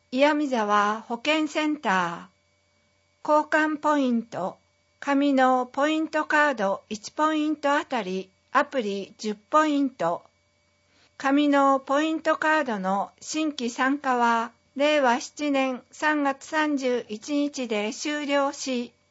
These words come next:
ポイント付与は、令和八年三月三十一日を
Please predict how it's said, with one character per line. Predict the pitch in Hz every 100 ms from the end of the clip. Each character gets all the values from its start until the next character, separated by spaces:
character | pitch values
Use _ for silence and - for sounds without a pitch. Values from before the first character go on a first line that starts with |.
| _ _
ポ | - 285
イ | 302 302
ン |
ト | 294 285
付 | 294 294
与 | 247
は、 | 190 190 196 - _ _
令 | 240 294 302
和 | 262
八 | 240 240 - 277
年 | 262 247 - _
三 | - 294 294
月 | 269 262
三 | - 311 302
十 | 269 269 247 -
一 | 208 294
日 | 294 294 285 262
を | 214 185